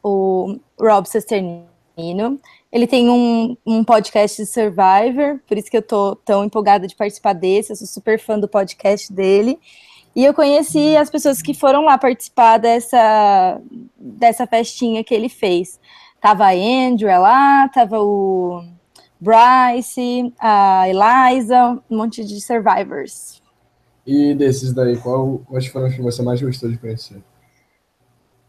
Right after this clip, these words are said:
Speaker 1: Ah, ah, acho que quem eu mais gostei de conhecer, acho que foi o Rob mesmo, assim, ele é super simpático,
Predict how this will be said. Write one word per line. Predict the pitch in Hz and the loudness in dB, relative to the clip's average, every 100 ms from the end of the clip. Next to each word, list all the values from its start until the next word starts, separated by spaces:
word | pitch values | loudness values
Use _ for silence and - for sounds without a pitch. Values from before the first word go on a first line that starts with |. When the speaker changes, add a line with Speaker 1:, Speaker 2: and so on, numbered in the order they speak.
| _ _ | _ _
Speaker 1:
Ah, | 233 240 240 220 | 2 4 4 4
ah, | 240 240 233 | 4 6 8
acho | 233 - 233 | 6 0 -12
que | 240 | -8
quem | 277 262 | -2 0
eu | |
mais | 254 240 262 | 2 2 2
gostei | 285 311 - 262 | 0 -2 0 0
de | - | 0
conhecer, | 277 240 233 226 - - _ _ _ - - - 269 269 285 285 285 285 269 - - | -2 0 -2 -4 -12 -16 _ _ _ -20 -16 -4 4 6 8 8 6 2 -2 -10 -4
acho | 254 320 | 0 0
que | - | -2
foi | 320 - 381 | -8 0 2
o | 403 320 | 4 6
Rob | 247 240 208 | 8 6 4
mesmo, | 233 226 208 202 196 | -2 0 0 0 0
assim, | 202 202 - 208 208 | -6 -6 -4 -4 0
ele | 214 | 0
é | 226 | -2
super | - 285 | -4 -6
simpático, | - 262 247 214 196 208 220 - - 208 196 | -4 -4 0 4 6 6 2 -4 -2 0 0